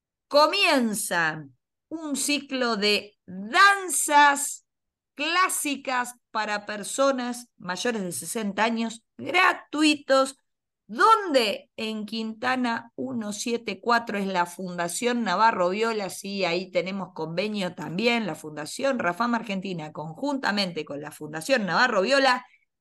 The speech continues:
en el auditorio de la Fundación Navarro Viola, Quintana uno siete cuatro, inscripción previa, inscripción previa,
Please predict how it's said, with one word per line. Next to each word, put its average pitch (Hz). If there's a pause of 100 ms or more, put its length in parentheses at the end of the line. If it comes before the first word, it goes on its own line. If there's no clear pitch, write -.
en 381
el 320
auditorio 285 (200)
de 320
la 269
Fundación 240
Navarro 208
Viola, 226 (180)
Quintana 226
uno 226
siete 208
cuatro, 302 (120)
inscripción 285
previa, 269
inscripción 202
previa, 233